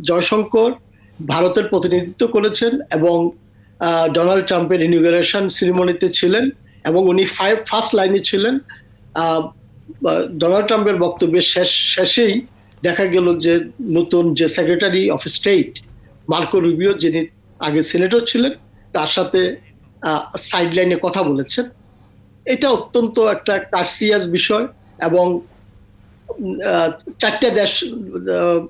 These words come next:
সম্পর্কে প্রথমে কথা বলেছেন, ভারতের যে জয়শঙ্কর, যে কারণ ভারত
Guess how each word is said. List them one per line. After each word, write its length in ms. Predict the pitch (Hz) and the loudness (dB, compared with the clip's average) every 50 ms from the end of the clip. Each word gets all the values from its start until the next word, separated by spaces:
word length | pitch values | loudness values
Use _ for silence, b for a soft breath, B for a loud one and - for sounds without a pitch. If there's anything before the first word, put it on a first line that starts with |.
| 180 - - | -10 -6 -6
সম্পর্কে 640 | - - 202 180 170 196 190 175 - 202 185 180 170 | -4 -2 -2 -2 0 0 -2 0 2 2 2 2 2
প্রথমে 420 | 170 185 175 175 - 175 185 180 - | 2 0 -2 0 0 0 0 0 0
কথা 220 | 175 165 170 180 | -2 -2 0 0
বলেছেন, 560 | 170 170 170 175 170 170 - 202 220 214 160 | 2 2 2 2 2 0 0 -2 -2 -4 -6
ভারতের 460 | 131 143 156 160 160 151 - 170 170 170 175 - - - - b b b b - 160 | -4 -2 0 0 0 0 0 0 0 0 -2 -8 -18 -20 -20 b b b b -8 -2
যে 240 | 139 165 165 160 147 | 2 2 4 4 2
জয়শঙ্কর, 720 | 123 156 180 165 160 - - 185 180 170 170 170 170 202 269 - - - - - - - - - - - | 2 2 2 2 0 0 0 0 0 0 0 0 0 0 -2 -4 -8 -14 -14 -14 -16 -18 -20 -20 -12 -6
যে 380 | 135 156 170 165 160 156 147 147 - - - - - - - - - - - | 0 2 4 4 4 4 2 0 -4 -12 -20 -20 -20 -14 -14 -14 -12 -4 -2
কারণ 200 | 202 190 185 190 190 - - 247 - - - 156 131 | 0 0 0 0 -4 -8 -16 -16 -16 -14 -12 -8 -4
ভারত 380 | - 185 220 247 247 247 240 | -2 0 2 2 2 0 0